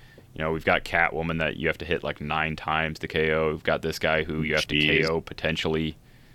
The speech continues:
Speaker 1: seven times, maybe, maybe only, like, three or four. Even on, like, if you just get, like, moderately lucky and it takes them three or four times to K O him, that's a lot of wasted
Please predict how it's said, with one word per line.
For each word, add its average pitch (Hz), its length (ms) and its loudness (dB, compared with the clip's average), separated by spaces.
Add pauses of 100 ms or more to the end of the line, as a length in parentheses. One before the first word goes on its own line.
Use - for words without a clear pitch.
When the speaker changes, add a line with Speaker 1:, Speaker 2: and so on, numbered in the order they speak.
(220)
Speaker 1:
seven 76 300 -2
times, 80 580 -2 (300)
maybe, 78 400 -2 (760)
maybe 80 220 0
only, 78 160 0
like, 78 160 0
three 80 240 -4
or 76 80 -2
four. 78 340 0
Even 104 300 2
on, 87 120 4
like, 80 180 0 (760)
if 95 180 2
you 92 80 4
just 87 160 0
get, 82 160 4
like, 78 160 -2
moderately 80 580 2
lucky 78 480 -2 (160)
and 80 100 -4
it 69 80 -6
takes - 320 -2
them 78 380 -2
three 82 340 -2
or 76 80 0
four 80 300 -2
times 71 320 -2
to - 60 -12
K 69 200 -2
O 69 140 0
him, 71 80 -6
that's - 340 -4 (800)
a 85 80 2
lot 92 220 6
of 85 160 2
wasted 82 580 0